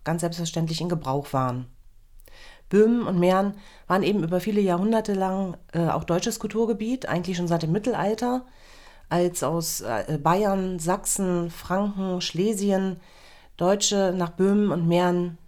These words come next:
einwanderten und sich als Bauern, Handwerker und Kaufleute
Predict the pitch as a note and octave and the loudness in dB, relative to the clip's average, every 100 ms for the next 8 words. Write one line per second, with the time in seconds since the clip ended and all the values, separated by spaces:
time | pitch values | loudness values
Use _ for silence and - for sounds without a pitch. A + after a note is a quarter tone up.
0 | - - - E3+ A3 A3+ A3 G#3+ G#3 G3 | -20 -20 -2 0 2 2 2 0 -2 0
1 | E3 E3+ D#3+ B2 D3 - - - F3+ G3+ | -2 -2 -4 -4 -4 -4 -6 2 4 6
2 | G3 F#3 F3+ E3 F3+ F#3+ F3 F3 E3+ F3+ | 4 2 -2 -2 -2 -2 0 0 2 0
3 | E3+ D#3+ D#3+ - D#3+ D#3+ D#3+ D#3+ E3+ D#3+ | 0 -2 -6 -2 -2 2 2 2 2 0